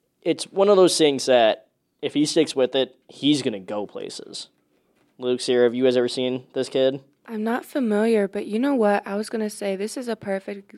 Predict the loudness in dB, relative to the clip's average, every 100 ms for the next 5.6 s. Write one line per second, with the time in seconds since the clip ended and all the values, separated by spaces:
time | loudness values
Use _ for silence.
0 | _ -20 -14 -10 -10 -8 -6 -6 -8 -12
1 | -12 -12 -16 _ _ _ _ _ -8 -8
2 | -6 -8 -4 -4 -4 -6 -8 -6 -6 -8
3 | -8 -6 -4 -4 -6 -8 -6 -6 -6 -6
4 | -8 -10 -8 -6 -6 -8 -8 -12 -12 -16
5 | -14 -12 -10 -10 -12 -16